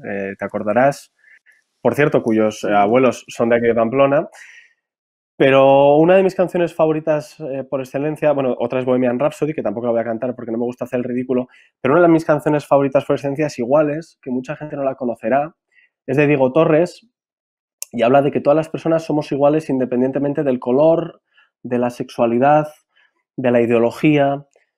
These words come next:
Speaker 1: eh, que al final cuando, y eso es verdad, cuando todos, cuando todos morimos somos esqueletos y no se sabe si uno es de derechas o de izquierdas, si uno es negro o es blanco, si uno, eh, tiene el pelo negro o lo tiene pelirrojo, si uno es gay, es lesbiana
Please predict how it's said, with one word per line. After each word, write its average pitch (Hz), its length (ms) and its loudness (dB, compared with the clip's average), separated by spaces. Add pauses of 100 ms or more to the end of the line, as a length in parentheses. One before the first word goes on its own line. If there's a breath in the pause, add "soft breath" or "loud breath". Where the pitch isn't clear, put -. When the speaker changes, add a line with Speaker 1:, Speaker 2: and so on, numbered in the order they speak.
(220)
Speaker 1:
eh, 127 320 0 (160)
que 151 60 0
al 139 80 0
final 175 180 0 (120)
cuando, 127 400 0 (280)
y 120 100 -8
eso 170 120 -6
es 170 60 -4
verdad, 147 200 -4
cuando 127 160 0
todos, 175 420 -4
cuando - 220 0
todos 185 180 -2
morimos 180 600 0
somos 165 420 -4
esqueletos 135 760 -6
y 131 320 -2
no 160 120 -2
se 170 140 -4
sabe 170 280 0
si - 140 -6
uno 156 100 0
es 147 60 -6
de 139 80 0
derechas 143 360 -4
o 131 40 -2
de 123 60 0
izquierdas, 135 720 -2
si - 160 -8
uno 139 140 -2
es 127 100 -8
negro 131 440 -2
o 120 120 -2
es 117 120 -8
blanco, 127 560 0 (480 soft breath)
si - 140 -4
uno, 151 460 2
eh, 139 360 -2
tiene 143 160 -2
el 135 120 -2
pelo 135 180 0
negro 131 400 -2
o 127 220 -2
lo 123 100 0
tiene 127 380 -2
pelirrojo, 127 800 -4 (180)
si - 160 -2
uno 170 140 4
es 135 80 -2
gay, 131 360 2 (360 soft breath)
es 127 180 -8
lesbiana 123 680 0